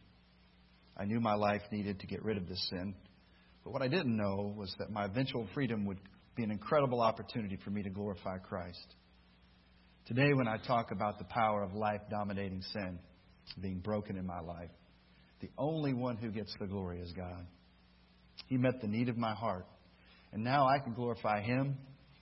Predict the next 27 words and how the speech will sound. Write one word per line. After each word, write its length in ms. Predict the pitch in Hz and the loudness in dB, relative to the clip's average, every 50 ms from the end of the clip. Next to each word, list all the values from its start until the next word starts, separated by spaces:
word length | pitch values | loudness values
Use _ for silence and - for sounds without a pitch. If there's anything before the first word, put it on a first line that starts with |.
| - - - | -18 -10 -4
rather 300 | 95 104 107 101 107 104 | 0 0 2 2 2 -2
than 240 | 90 98 98 95 92 92 - - - - - - - - | -2 -4 -6 -6 -8 -10 -14 -20 -20 -20 -18 -12 -6 -2
self 280 | - 101 98 92 - | -2 -2 -2 -2 -6
with 140 | - 92 - - | -8 -8 -4 -4
my 140 | 98 92 | -2 -2
life." 340 | 92 92 92 90 87 87 85 - - - - - - - - - - _ - - - - - - - - - - - - | 0 0 -2 -2 -4 -6 -8 -12 -18 -20 -20 -20 -20 -20 -20 -20 -20 _ -20 -20 -20 -20 -20 -20 -20 -20 -20 -20 -18 -8
So 120 | - - | -2 -2
I 20 | 131 | 0
want 140 | 143 160 160 | 0 0 0
to 100 | 143 - | -2 -2
say 120 | 160 143 135 | -2 0 -2
up 100 | 117 - - | -2 -2 -2
front 280 | - 131 120 113 95 | -2 -2 -2 -2 -4
that 160 | - 101 92 | -6 -6 -4
this 100 | - 127 - - | -4 -4 -4 -4
is 120 | 143 120 123 | -6 -4 -4
the 80 | 127 120 | -4 -2
beginning 460 | 113 123 113 120 120 113 110 104 98 | -2 -2 -2 -2 -2 -2 -2 -4 -6
place. 360 | 95 - 101 85 - 92 - - - - - - - - _ - - - - _ - - - - - - - - - - - - - - | -8 -8 -8 -8 -8 -10 -14 -16 -18 -20 -20 -20 -20 -20 _ -20 -20 -20 -20 _ -20 -20 -20 -20 -20 -20 -20 -20 -20 -20 -20 -18 -10 -6
That 100 | 117 113 | -4 -4
if 140 | 107 101 - | -4 0 0
you 120 | 143 160 | 0 2
set 260 | 175 - - 147 147 147 | 2 2 4 4 8 8
out 180 | 143 143 139 | 8 8 6
to 80 | - 113 | 4 -2
quit 340 | - - - 135 131 131 110 | -6 -2 0 2 2 2 2
whatever 560 | 110 110 107 107 120 131 131 135 135 135 | 0 -2 0 2 2 2 2 2 0 -2